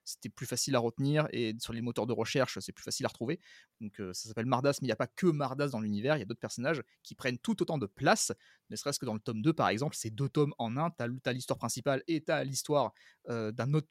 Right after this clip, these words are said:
personnage secondaire. Donc, heu, en gros, c'est ça, c'est ça. C'est une grosse fresque, heu, de fantasy avec plein de personnages, plein d'histoires.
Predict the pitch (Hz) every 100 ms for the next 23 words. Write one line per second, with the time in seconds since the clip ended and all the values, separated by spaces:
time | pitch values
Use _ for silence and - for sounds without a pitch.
0 | - 135 139 120 123 113 147 170 - -
1 | - _ _ - 131 123 135 123 120 120
2 | 117 147 139 180 185 - 147 - 147 135
3 | - 123 117 117 160 160 - - 160 -
4 | - 147 127 120 110 110 120 123 139 135
5 | 123 120 151 110 - 165 - 139 131 131
6 | 135 139 127 - 156